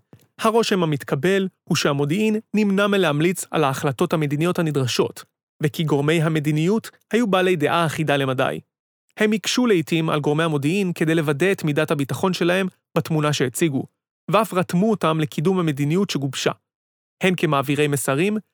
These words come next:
והן לצורך גיבוי מדיניות הפרסום הפומבי של המידע המודיעיני. אך לא נועצו בהם לגבי המדיניות הנדרשת. כך, למשל, כנראה שלא התקיים דיון עם המודיעין בשאלה האם לחמש את אוקראינה באופן מסיבי ומרתיע, ולא באופן סמלי ומוגבל,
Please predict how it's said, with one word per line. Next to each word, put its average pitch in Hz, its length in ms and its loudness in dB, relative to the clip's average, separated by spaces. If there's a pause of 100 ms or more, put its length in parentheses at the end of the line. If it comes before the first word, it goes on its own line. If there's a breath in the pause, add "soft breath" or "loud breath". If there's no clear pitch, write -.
(140)
והן 226 240 2
לצורך 202 300 0
גיבוי 160 280 0
מדיניות 180 440 0
הפרסום 180 420 -2
הפומבי 190 420 0 (240)
של 165 140 0
המידע 147 260 2
המודיעיני. 131 460 -2 (760)
אך - 220 -2
לא 220 120 4
נועצו 220 440 0
בהם 208 260 2
לגבי 160 400 0
המדיניות 156 640 0
הנדרשת. 135 560 -4 (580)
כך, 185 240 0
למשל, 135 500 -2 (280 soft breath)
כנראה 220 260 2
שלא 202 180 2
התקיים 180 320 0
דיון 165 260 0
עם 170 100 0
המודיעין 165 460 0
בשאלה 160 440 2 (360)
האם 226 300 0
לחמש 175 400 0
את 156 60 -8
אוקראינה 202 440 0
באופן 160 320 0
מסיבי 196 480 -2
ומרתיע, 139 480 -2 (440)
ולא 226 160 4
באופן 180 340 0
סמלי 147 340 0
ומוגבל, 135 500 -2